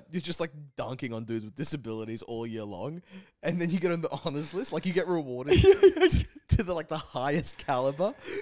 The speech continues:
Speaker 1: for just basically, like, shoving dudes with Down syndrome out of your way.
Speaker 2: Dude, it was fantastic.
Speaker 1: You're a piece of shit.
Speaker 2: It was so good.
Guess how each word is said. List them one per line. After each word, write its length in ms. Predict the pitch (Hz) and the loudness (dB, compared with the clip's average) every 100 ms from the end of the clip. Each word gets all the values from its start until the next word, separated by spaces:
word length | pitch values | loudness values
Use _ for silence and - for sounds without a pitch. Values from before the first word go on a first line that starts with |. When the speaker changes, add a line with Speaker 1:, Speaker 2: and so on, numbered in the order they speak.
| - | -8
Speaker 1:
for 100 | 185 | -10
just 180 | 175 | -8
basically, 380 | - 151 165 151 | -4 -2 -2 -6
like, 120 | 143 | -8
shoving 520 | - - 127 127 143 139 | -4 -4 -4 -4 -6 -4
dudes 220 | 131 131 | -6 -6
with 100 | 127 | -6
Down 260 | 143 151 | -4 -4
syndrome 440 | 139 - 156 143 135 | -4 -6 -4 -4 -4
out 140 | 127 | -4
of 40 | 123 | -2
your 180 | 120 | -4
way. 280 | 107 82 143 339 _ - | -4 -6 -8 -12 _ -6
Speaker 2:
Dude, 160 | 156 | -2
it 40 | 139 | -2
was 140 | 123 | -4
fantastic. 1040 | - 135 110 - - - 120 110 - - | -6 -6 -6 -12 -12 -10 -8 -10 -12 -12
Speaker 1:
You're 160 | 202 196 | -10 -10
a 40 | |
piece 360 | 165 - 151 135 | -12 -12 -10 -8
of 140 | 127 | -10
shit. 320 | - - 110 - | -12 -10 -10 -6
Speaker 2:
It 100 | 233 | -2
was 180 | 226 202 | 0 -2
so 300 | - 175 160 | -6 -2 -2
good. 400 | 143 127 123 156 | -4 -8 -10 -10